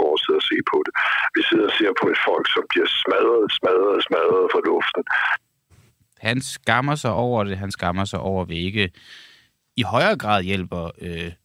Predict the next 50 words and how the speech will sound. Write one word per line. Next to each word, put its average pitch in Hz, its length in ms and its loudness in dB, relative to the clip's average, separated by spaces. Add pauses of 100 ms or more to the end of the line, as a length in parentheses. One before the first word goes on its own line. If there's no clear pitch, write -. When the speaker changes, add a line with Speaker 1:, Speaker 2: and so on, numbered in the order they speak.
(560)
Speaker 2:
Ukraine. 101 800 0
Og 90 120 -2
så 131 160 0
et, 143 160 0
øh, 95 180 0
et 92 160 -6
interview, 98 380 -2
der 120 100 4
også 95 360 -2
kommer 107 260 0
en 90 60 0
lille 135 220 0
snas 113 380 0
af 98 140 0
senere, 104 300 -2
det 107 140 0
med 104 120 -2
den 95 160 -2
gode 104 300 -2 (520)
Oberst 95 320 0
Møller, 123 240 2
som 90 160 -4
jeg 87 80 -2
ved, 85 140 -6 (160)
de 87 100 -8
faste 123 320 0
lyttere 135 420 2
af, 98 280 0
af 101 140 0
En 95 380 -2
Uafhængig 104 460 2
Morgen 101 360 0
i 101 80 -4
hvert 101 180 2
fald 101 200 -6
kender. 104 340 -2 (640)
Øh, 80 200 -6
han 95 140 -4
er 92 60 0
tidligere 101 320 0
oberst 101 380 -4
i, 85 280 -6
i 87 100 -4
forsvaret 95 480 -2
i 82 40 -4
mange, 104 280 2
mange, 87 200 0
mange 113 300 2
år. 98 380 -4
Øh, - 140 -14